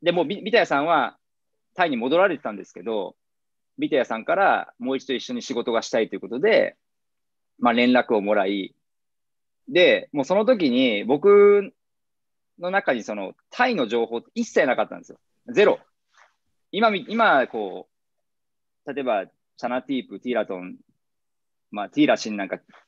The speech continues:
あのー、ね、Jリーグで活躍していて、まあ、多少、その、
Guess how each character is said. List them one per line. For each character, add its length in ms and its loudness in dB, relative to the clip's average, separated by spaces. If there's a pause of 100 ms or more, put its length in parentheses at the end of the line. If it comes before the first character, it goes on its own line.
(140)
あ 100 -8
の 840 -12
ー、 20 -6
ね、 140 0
J 180 4
リ 80 6
ー 20 6
グ 80 6
で 60 4
活 240 -2
躍 180 0
し 80 -8
て 100 0
い 120 -4
て、 340 0 (1000)
ま 120 4
あ、 40 -2
多 160 2
少、 220 4
そ 120 -2
の、 220 -2